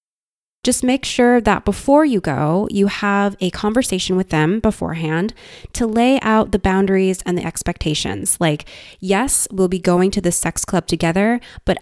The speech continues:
I'm gonna be doing my own thing, and I expect for you to be doing your own thing." And if going with your previous sex partner doesn't resonate with you,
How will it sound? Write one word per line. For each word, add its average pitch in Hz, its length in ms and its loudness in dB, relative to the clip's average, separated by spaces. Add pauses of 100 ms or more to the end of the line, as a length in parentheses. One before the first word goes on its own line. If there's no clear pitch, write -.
I'm 185 120 0
gonna 233 160 2
be 247 120 0
doing 226 260 2
my 208 160 2
own 269 140 2
thing, 302 440 0
and 196 160 -2
I 190 120 0
expect - 420 -6
for 214 160 0
you 185 380 0
to - 160 -10
be 175 100 -4
doing 160 380 -2
your 156 360 -2
own 69 200 -4
thing." - 300 -8 (1120)
And 220 280 2
if 196 160 -2
going 277 280 4
with 294 180 2
your 254 80 0
previous 220 420 0
sex 190 200 -2
partner 190 460 0
doesn't 180 280 0
resonate 185 380 0
with 247 220 -2
you, 262 320 2